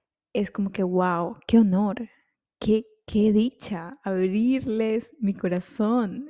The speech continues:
y, y crecer esa comunidad. Es, es algo tan imaginable que son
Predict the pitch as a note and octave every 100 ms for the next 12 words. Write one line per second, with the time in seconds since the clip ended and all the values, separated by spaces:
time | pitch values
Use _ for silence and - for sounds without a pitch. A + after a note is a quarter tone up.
0 | E4 D#4 G#3 G3+ G3 F#3+ G3+ _ _ _
1 | _ - A3 - G3+ - G#3+ C#4 D4 A3+
2 | G3+ F#3+ F3+ F3+ C#4 F#3+ - - G3+ -
3 | _ _ _ _ _ _ _ _ - G#3+
4 | A3 B3+ C4 A3+ B3+ C4 G3+ F#3+ F#3 A#3
5 | A3+ F#3 G3 C#4 _ - - - - -
6 | - _ _ - A3+ G#3 G#3 A3